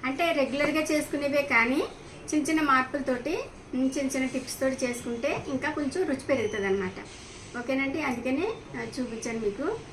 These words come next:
అలాగే మన దగ్గర పచ్చళ్ళన్నీ కూడా అవైలబుల్‌లో ఉన్నాయండి, ఇంకా ఎవరికైనా కావాల్సి వస్తే కనుక ఆర్డర్ పెట్టుకోండి. నెక్స్ట్ వచ్చే సీజన్లో ఏమేమి పచ్చళ్ళు పెట్టొచ్చో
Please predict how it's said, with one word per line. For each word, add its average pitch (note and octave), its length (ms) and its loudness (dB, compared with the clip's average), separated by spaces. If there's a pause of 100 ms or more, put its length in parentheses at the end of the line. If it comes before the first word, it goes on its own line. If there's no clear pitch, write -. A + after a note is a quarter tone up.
(640)
అలాగే C#4 300 2
మన C4+ 200 4
దగ్గర A#3+ 340 0 (100)
పచ్చళ్ళన్నీ B3 500 0
కూడా B3 220 -2
అవైలబుల్‌లో A#3 580 0
ఉన్నాయండి, A#3 560 0 (340)
ఇంకా A#3 200 -4
ఎవరికైనా B3 460 -2
కావాల్సి A3+ 380 -4
వస్తే A3+ 220 -8
కనుక A3+ 240 -6
ఆర్డర్ G#3 360 -2
పెట్టుకోండి. A3 520 -2 (800)
నెక్స్ట్ C#4 280 0
వచ్చే D#4+ 220 -2
సీజన్లో C4 680 2 (160)
ఏమేమి C#4 480 4
పచ్చళ్ళు C4 320 0
పెట్టొచ్చో A#3 520 -4